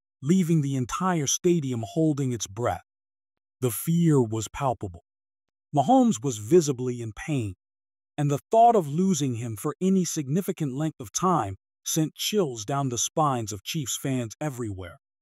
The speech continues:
But, dramatic pause. Mahomes is Mahomes.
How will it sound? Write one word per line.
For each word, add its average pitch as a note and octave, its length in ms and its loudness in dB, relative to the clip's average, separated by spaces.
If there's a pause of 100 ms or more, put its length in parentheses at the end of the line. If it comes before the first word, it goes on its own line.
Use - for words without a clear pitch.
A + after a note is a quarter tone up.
(500)
But, C#3+ 200 4 (480)
dramatic B2 520 0 (100)
pause. - 560 -4 (600)
Mahomes C#3 600 2
is C3+ 160 0
Mahomes. B2+ 720 -4